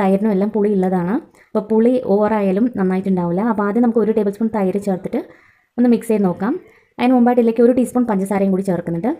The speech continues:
അപ്പോൾ ഇതിൻ്റെ ടേസ്റ്റൊക്കെ ഒന്ന് ബാലൻസ് ചെയ്യാൻ വേണ്ടിയിട്ടാണ് നമ്മൾ പഞ്ചസാരയും കൂടി ചേർത്തത്. അപ്പോൾ ഇത്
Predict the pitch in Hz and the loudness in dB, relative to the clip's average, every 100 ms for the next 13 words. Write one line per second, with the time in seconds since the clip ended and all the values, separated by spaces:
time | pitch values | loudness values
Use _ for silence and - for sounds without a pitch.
0 | - 220 214 214 214 208 214 214 208 196 | -6 -4 -2 0 0 0 -2 -4 -2 0
1 | 185 196 196 180 165 165 190 190 196 185 | 0 0 0 -2 -4 -4 -2 -2 -2 -4
2 | 180 190 180 185 190 160 160 165 320 - | -2 -4 -2 -4 -6 -6 -6 -6 -8 -12
3 | _ _ _ _ _ _ _ _ 240 247 | _ _ _ _ _ _ _ _ 2 4